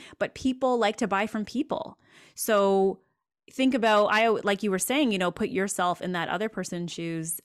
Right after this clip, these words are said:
Um, I always wanna see what's, what's behind, who, who's, who's the person behind the thing? Who's the team behind? You know, what is it they're saying? What is it they're doing?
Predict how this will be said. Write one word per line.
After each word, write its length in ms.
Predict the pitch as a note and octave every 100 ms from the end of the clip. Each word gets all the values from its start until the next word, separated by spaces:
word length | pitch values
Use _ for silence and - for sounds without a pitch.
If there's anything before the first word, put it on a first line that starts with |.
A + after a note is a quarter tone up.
| _
Um, 420 | E3 D#3 D#3 D#3 - _ _ _ -
I 140 | G3
always 240 | B3 B3+ A3
wanna 200 | G3+ F#3+
see 220 | - F#3
what's, 320 | F3 F3+ - -
what's 280 | F3+ F3+
behind, 600 | - F3+ F3 E3 D#3+ D3+ F3 -
who, 260 | A#3+ A#3+
who's, 300 | A3+ D#4+ D4+
who's 240 | - D#4 F#4
the 80 | F4
person 360 | F4+ F4 E4+
behind 340 | D4+ D4+ C#4 B3+
the 60 |
thing? 380 | C4 D4 G#3 D#3+ - -
Who's 220 | E4 E4
the 100 | C#4+
team 360 | C#4 D4+ D#4 A#3+
behind? 540 | G#3+ F#3 - - G3+ - - -
You 80 | A3
know, 420 | G#3+ G#3 G3+ G3+ -
what 160 | - C#4
is 140 | D#4+
it 100 | E4
they're 120 | C#4 C#4+
saying? 420 | - C4 A#3 G3+
What 140 | A#3
is 120 | C4+
it 100 | C4+
they're 140 | B3+ A#3+
doing? 540 | G#3 A#3+ G3+ F3+ F3